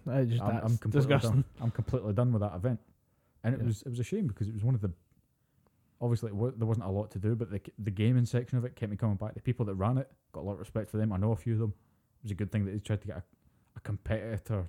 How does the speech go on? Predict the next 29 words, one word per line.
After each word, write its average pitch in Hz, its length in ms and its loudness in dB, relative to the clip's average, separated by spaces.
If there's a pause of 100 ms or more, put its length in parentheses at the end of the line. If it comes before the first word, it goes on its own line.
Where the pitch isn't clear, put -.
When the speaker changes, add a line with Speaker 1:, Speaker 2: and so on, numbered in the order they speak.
Speaker 2:
to 113 80 -4
the 95 100 0
main 104 300 4
M 101 140 0
C 92 200 -4
M 120 140 0
cos-, 101 280 0
uh, 92 220 -4 (460)
convention 101 440 0
going. 117 220 0 (540)
But 101 180 -4
if 107 120 -6
that's 113 240 -2
how 120 60 0
the 107 100 0
people - 240 -8
conduct 104 320 -2
themselves 101 360 -2
inside 104 440 0
the 160 80 0
convention, 160 460 0 (1160)
I 117 60 -2
want 117 140 0
nothing 110 200 -2
to 71 60 -14
fucking - 280 -14
do 117 120 -4
with 101 100 -4
it. - 100 -16